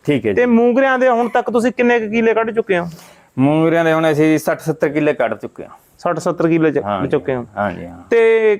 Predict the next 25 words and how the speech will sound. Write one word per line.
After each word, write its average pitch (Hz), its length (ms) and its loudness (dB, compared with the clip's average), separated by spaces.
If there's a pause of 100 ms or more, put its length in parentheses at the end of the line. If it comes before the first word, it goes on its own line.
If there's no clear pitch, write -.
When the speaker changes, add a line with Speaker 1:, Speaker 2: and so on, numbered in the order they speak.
Speaker 2:
ਕਿਵੇਂ 247 260 2
ਰਿਹਾ 226 200 2
ਝਾੜ? 220 360 0 (460)
Speaker 1:
ਝਾੜ 170 320 2 (320)
ਵਧੀਆ 131 320 0
ਜੀ, 170 140 0
ਠੀਕ 135 280 -2
ਹੈ, 147 100 2
ਦਰਮਿਆਨਾ 127 560 0
ਗਾ। 202 260 -2 (200)
Speaker 2:
ਅੱਛਾ। 170 240 -4
Speaker 1:
ਜੇ 170 540 2
ਕੋਈ 175 140 2
ਬੰਦਾ 165 260 2
ਮਿਹਨਤ 160 360 -2
ਕਰਦਾ 151 420 2
ਜੀ, 135 320 -2 (100)
Speaker 2:
ਹਾਂ। 170 300 -2
Speaker 1:
ਉਹਦੇ 170 300 2
ਨਾਲ 180 280 2 (840)
ਝਾੜ 170 260 0
ਤੇ 151 120 -2
ਡਿਪੈਂਡ 123 380 -2
ਆ 104 60 0
ਜੀ। - 220 -4